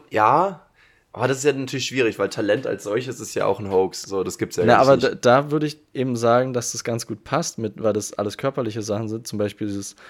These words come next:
Speaker 2: Nasenlöcher zusammenziehen geht eben nur, wie du meinst, wenn man da nicht, eigentlich nicht genug Luft durchbekommt, dann
Speaker 1: Okay,
Speaker 2: geht
Speaker 1: ja.
Speaker 2: es irgendwie besser.
Speaker 1: Also das ist meine Theorie, ich weiß nicht, vielleicht hat die auch einfach, ähm,
Speaker 2: Nee, aber
Speaker 1: überstarkes
Speaker 2: denke ich auch so.
Speaker 1: Lungenvolumen getrainiert und kann dadurch so viel mehr Sack und
Speaker 2: Ja.
Speaker 1: Kack machen.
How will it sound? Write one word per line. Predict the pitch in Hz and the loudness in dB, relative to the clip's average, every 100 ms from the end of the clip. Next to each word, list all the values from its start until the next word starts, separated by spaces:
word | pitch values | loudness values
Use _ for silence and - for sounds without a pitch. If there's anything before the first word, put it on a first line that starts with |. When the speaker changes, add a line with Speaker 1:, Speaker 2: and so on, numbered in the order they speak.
| - _ | -20 _
Speaker 2:
Nasenlöcher | 107 131 139 101 98 98 | 0 0 2 -2 -2 -4
zusammenziehen | - 101 95 98 - 120 107 | -4 -2 -2 -2 -6 -8 -2
geht | 107 - | -2 -2
eben | 107 107 101 | -4 -4 -4
nur, | 107 123 | -2 -2
wie | 123 | -2
du | 110 | -2
meinst, | 101 113 - 104 | -2 -2 -4 -6
wenn | 107 110 - | -6 -6 -6
man | 104 | -4
da | 101 98 | 0 0
nicht, | 113 - - - | -2 -6 -10 -2
eigentlich | 101 123 117 | 0 -2 -6
nicht | 117 - | -10 -8
genug | 120 120 | -6 0
Luft | 139 147 107 | 0 0 -2
durchbekommt, | 95 - - 104 113 | -4 -4 -8 -6 -4
dann | 104 | -2
Speaker 1:
Okay, | 98 | -2
Speaker 2:
geht | 90 | -2
Speaker 1:
ja. | |
Speaker 2:
es | - | -4
irgendwie | 110 120 | -6 -2
besser. | 113 101 87 85 | 0 2 0 0
Speaker 1:
Also | 107 104 | 2 2
das | 95 | 0
ist | 85 | 0
meine | 92 87 | -2 -2
Theorie, | - 85 95 90 | -2 -2 0 2
ich | |
weiß | 92 90 | 2 2
nicht, | 80 | -2
vielleicht | 95 85 | -6 -2
hat | 95 92 | -2 0
die | 87 | 0
auch | 85 | 2
einfach, | 87 87 - - | 0 -2 -4 -10
ähm, | - 85 82 82 - - 113 | -6 -2 -2 -4 -8 -14 -8
Speaker 2:
Nee, | 117 117 | 2 4
aber | 110 | 6
Speaker 1:
überstarkes | 90 101 98 | 6 4 4
Speaker 2:
denke | |
ich | 101 | 0
auch | - | 2
so. | 110 | 2
Speaker 1:
Lungenvolumen | 120 98 98 95 | 2 0 0 -4
getrainiert | 92 - 95 101 95 | -8 -8 -6 -4 -6
und | 95 | -6
kann | 107 98 | -4 0
dadurch | 92 92 - | -2 -2 -10
so | 95 | -14
viel | 92 107 92 | -10 -8 -6
mehr | 98 90 80 - - | -4 -4 -4 -10 -10
Sack | - 101 | -6 -4
und | 95 | -4
Speaker 2:
Ja. | 95 | -4
Speaker 1:
Kack | 98 98 | -6 -8
machen. | 90 | -10